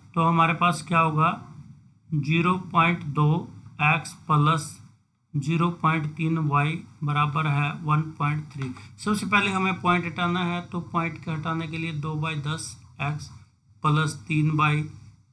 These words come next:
दस वाई बराबर तेरह बाई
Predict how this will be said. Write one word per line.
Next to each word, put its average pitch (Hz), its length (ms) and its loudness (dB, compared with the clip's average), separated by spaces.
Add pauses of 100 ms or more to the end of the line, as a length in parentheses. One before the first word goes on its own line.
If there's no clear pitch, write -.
(180)
दस 156 340 -2
वाई 147 380 0 (520)
बराबर 151 480 4 (260)
तेरह 151 320 2
बाई 143 320 0